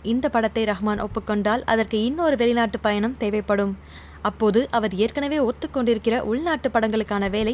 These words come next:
தாமதப்படும். பொதுவாகவே ரஹ்மான் தனது பாடல்கள், பின்னணி இசைக்கு ரொம்பவும் தாமதப்படுத்துகிறார் என்று அவர் மீது ஒரு பெரிய குற்றச்சாட்டு உண்டு. பல சமயங்களில் அவரது படங்களின் ரிலீஸ் தேதி ஏதோ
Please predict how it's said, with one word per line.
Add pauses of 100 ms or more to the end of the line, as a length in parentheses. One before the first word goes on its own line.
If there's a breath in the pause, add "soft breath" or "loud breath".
(120)
தாமதப்படும். (440 loud breath)
பொதுவாகவே
ரஹ்மான்
தனது
பாடல்கள்,
பின்னணி
இசைக்கு
ரொம்பவும்
தாமதப்படுத்துகிறார்
என்று (280 loud breath)
அவர்
மீது
ஒரு
பெரிய
குற்றச்சாட்டு
உண்டு. (640 loud breath)
பல
சமயங்களில்
அவரது
படங்களின்
ரிலீஸ்
தேதி (120)
ஏதோ